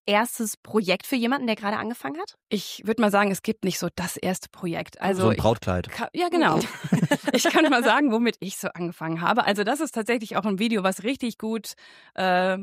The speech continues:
Speaker 2: angenommen wird. Ein Pumphose nähen. Also ich hab mit Kleidung nähen zum Beispiel
Speaker 3: Mhm.
Speaker 2: angefangen, als mein Ältester geboren ist. Das machen ganz viele Mamis so. Und eine Pumphose ist total einfach.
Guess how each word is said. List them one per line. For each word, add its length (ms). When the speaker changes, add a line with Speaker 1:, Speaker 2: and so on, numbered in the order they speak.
Speaker 2:
angenommen 640
wird. 280
Ein 100
Pumphose 580
nähen. 300
Also 180
ich 200
hab 180
mit 160
Kleidung 440
nähen 220
zum 120
Beispiel 240
Speaker 3:
Mhm. 60
Speaker 2:
angefangen, 420
als 180
mein 300
Ältester 420
geboren 380
ist. 220
Das 160
machen 180
ganz 240
viele 180
Mamis 360
so. 200
Und 340
eine 140
Pumphose 680
ist 180
total 320
einfach. 480